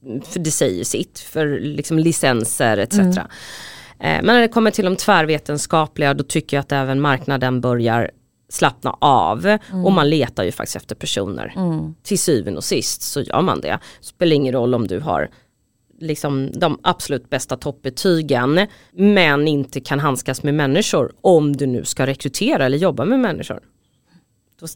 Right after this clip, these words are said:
Speaker 1: då, då spelar det ju ingen roll att du
Speaker 2: Mm.
Speaker 1: har jättebra betyg, för det är ingen som vill vara med dig ändå,
Speaker 2: Nej.
Speaker 1: tänkte jag säga.
Speaker 2: Och jag, jag tycker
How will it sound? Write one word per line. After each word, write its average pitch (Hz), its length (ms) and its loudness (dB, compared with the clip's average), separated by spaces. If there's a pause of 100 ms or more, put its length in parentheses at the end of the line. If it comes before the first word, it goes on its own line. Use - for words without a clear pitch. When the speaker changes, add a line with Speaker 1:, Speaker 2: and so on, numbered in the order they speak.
(120)
Speaker 1:
då, 165 120 -4 (200)
då 165 80 -8
spelar 190 320 0
det 202 80 2
ju 190 100 0
ingen 151 200 0
roll 196 260 2
att - 60 -4
du 180 120 -2
Speaker 2:
Mm. 160 60 0
Speaker 1:
har 156 80 -4
jättebra 156 420 -10
betyg, 165 500 -2
för 170 100 -12
det 170 80 -6
är 170 160 -2
ingen 156 240 -6
som 151 320 -8
vill 160 260 -8 (960)
vara 160 240 -6
med 156 140 -4
dig 147 140 -4
ändå, 190 300 6
Speaker 2:
Nej. 180 200 6
Speaker 1:
tänkte 156 200 6
jag 220 120 4
säga. 202 280 6
Speaker 2:
Och 208 60 6
jag, 185 180 6 (220)
jag - 140 4
tycker 202 120 2